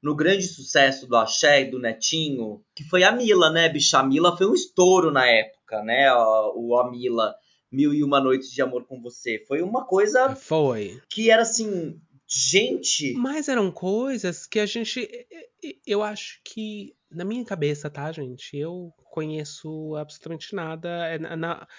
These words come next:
Speaker 2: fontes minha cabeça. Eu acho que o viral, ou que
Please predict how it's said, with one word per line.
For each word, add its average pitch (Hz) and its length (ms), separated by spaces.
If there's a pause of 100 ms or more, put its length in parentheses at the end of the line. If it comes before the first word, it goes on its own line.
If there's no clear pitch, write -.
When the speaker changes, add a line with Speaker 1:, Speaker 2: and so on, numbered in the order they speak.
(180)
Speaker 2:
fontes 233 640
minha 233 160
cabeça. 202 480 (500)
Eu 277 160
acho 170 720 (300)
que 226 360
o 185 120
viral, 143 760
ou 127 240
que 123 800